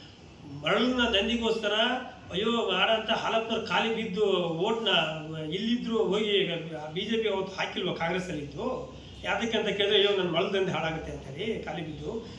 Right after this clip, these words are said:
ನಿಮ್ಮಂಗೆ ಹುದ್ದೆ ಬೆಂಬಲಿಗರು ಸ್ವಾರ್ಥಕ್ಕೋಸ್ಕರ ಆ ಕಡೆ ಈ ಕಡೆ ಮಾಡ್ತಾರೆ ಅಂತ ಮಾಡಿದ್ರೆ,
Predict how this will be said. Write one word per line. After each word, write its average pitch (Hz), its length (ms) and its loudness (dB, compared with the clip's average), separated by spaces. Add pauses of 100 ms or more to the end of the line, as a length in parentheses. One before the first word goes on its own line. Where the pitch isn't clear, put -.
(160)
ನಿಮ್ಮಂಗೆ 226 300 6
ಹುದ್ದೆ 196 340 4
ಬೆಂಬಲಿಗರು 196 840 2
ಸ್ವಾರ್ಥಕ್ಕೋಸ್ಕರ 208 600 0 (480)
ಆ 160 60 -2
ಕಡೆ 214 180 0
ಈ 202 40 2
ಕಡೆ 196 160 -2
ಮಾಡ್ತಾರೆ 170 320 -4
ಅಂತ 160 140 -6
ಮಾಡಿದ್ರೆ, 151 540 -8